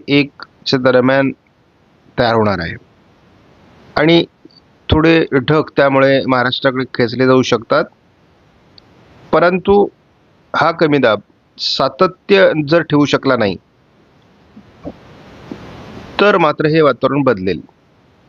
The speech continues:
आणि हे अवकाळी पावसाचं वातावरण आहे.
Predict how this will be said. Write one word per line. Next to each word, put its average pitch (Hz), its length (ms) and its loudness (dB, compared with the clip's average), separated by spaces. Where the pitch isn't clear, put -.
आणि 151 360 0
हे 147 140 2
अवकाळी 156 420 2
पावसाचं 143 480 -2
वातावरण 127 400 0
आहे. 120 220 -4